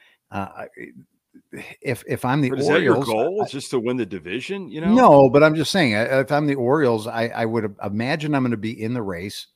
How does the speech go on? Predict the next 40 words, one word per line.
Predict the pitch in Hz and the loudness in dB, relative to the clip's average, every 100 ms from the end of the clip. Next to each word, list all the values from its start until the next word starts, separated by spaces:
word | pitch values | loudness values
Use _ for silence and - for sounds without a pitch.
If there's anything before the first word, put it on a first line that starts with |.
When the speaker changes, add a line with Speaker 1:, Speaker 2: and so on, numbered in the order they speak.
| _ _ _ - | _ _ _ -14
Speaker 1:
yeah, | 117 | -12
up | 104 107 - | -2 -2 -2
until | 117 127 | -4 -6
the | 127 | -6
trade | - 104 87 | -6 -6 -6
deadline, | 85 78 82 82 104 - _ _ - | -8 -10 -8 -8 -10 -12 _ _ -6
and | 110 | -4
then | 110 | -2
I'll | 123 | -2
kind | - 123 | -2 0
of | 123 113 - _ _ _ - | 0 -2 -10 _ _ _ -20
f-, | - _ | -20 _
survey | - 120 95 98 104 | -8 -6 -2 0 0
the, | 117 123 127 | -2 -4 -6
the | 113 | -6
landscape. | 113 87 87 - 92 120 131 | -4 -4 -6 -10 -8 -8 -8
And | |
if | 104 107 | -8 -4
I | |
need | 107 120 | -4 -2
to | 120 | -2
make | 110 101 | -4 -4
a | |
move | 95 113 208 147 - | -4 -4 -4 -6 -6
to, | 113 101 | -4 -4
to | - _ _ _ - | -8 _ _ _ -2
either | 117 113 95 | 0 0 -2
get, | 117 123 _ _ _ _ 123 | -4 -6 _ _ _ _ -8
uh, | 120 135 | -8 -8
you | 175 113 | -8 -4
know, | 107 117 - _ 139 | -4 -6 -12 _ -14
get | 110 131 | -4 -2
in | 117 127 | 0 -2
the | 120 | -4
playoffs | - 98 95 98 151 - | -4 -4 -2 -2 -4 -6
or, | 92 95 | -6 -4
or | 101 | -4
whatever | 101 120 107 92 | -4 -4 -4 -4
it | 90 | -4
is, | 190 202 - | -6 -6 -8